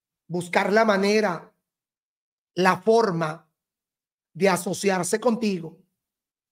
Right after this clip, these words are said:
Quizás te van a llamar aproximadamente antes de las siete de la noche porque alguien quiere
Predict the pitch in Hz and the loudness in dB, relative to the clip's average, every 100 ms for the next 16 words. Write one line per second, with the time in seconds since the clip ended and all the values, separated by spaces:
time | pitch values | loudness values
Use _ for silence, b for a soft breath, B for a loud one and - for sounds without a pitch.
0 | _ _ _ - 180 233 208 254 262 254 | _ _ _ -12 -2 0 4 4 6 4
1 | 226 208 226 214 240 - _ _ _ _ | 4 4 4 4 0 -6 _ _ _ _
2 | _ _ _ - 208 208 180 196 202 226 | _ _ _ 0 0 0 -4 -2 0 0
3 | 233 226 254 - 240 262 247 240 - 220 | -2 -2 -6 0 2 2 0 -2 0 -2
4 | 190 - 214 220 240 254 247 208 214 - | -2 -2 -2 0 0 0 0 -4 -8 -16
5 | _ _ _ _ _ _ _ _ _ _ | _ _ _ _ _ _ _ _ _ _
6 | _ _ _ _ - 208 208 - 202 208 | _ _ _ _ 0 2 2 -2 -2 0
7 | 240 233 226 214 240 - | -2 -2 0 2 0 -4